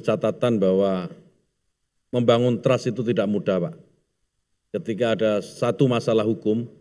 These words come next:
ini trust yang coba kita bangun, itu bisa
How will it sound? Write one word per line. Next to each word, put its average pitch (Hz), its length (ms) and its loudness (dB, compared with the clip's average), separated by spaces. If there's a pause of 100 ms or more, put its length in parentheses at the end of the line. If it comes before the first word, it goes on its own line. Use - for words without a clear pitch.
(360)
ini 117 160 0
trust 135 320 2
yang 113 160 0
coba 107 240 2
kita 101 240 0
bangun, 104 560 0 (400)
itu 101 240 -2
bisa 95 520 -2